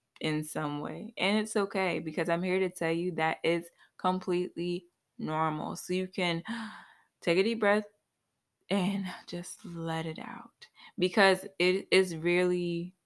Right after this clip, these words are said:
it's really a normalized thing. It's a normal question to consider when you are in friendships. So something that I'll tell you briefly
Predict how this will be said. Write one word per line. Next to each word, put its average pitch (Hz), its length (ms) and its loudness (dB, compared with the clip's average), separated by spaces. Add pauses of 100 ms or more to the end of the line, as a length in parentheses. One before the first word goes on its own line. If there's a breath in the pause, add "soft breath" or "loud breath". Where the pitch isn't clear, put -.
(200)
it's 175 180 0
really 202 240 4
a 160 40 2
normalized 147 600 -2
thing. 147 340 -6
It's 143 220 -6
a 165 60 0
normal 151 720 -2
question 135 640 -6 (960)
to 151 140 0
consider 139 520 -6
when 139 140 -6
you 139 160 -4
are 139 140 -2
in 139 260 -8
friendships. - 680 -12 (440 soft breath)
So 175 200 4
something 214 420 0
that 165 200 0
I'll 151 240 2
tell 143 220 -4
you 143 140 -6
briefly 143 640 -6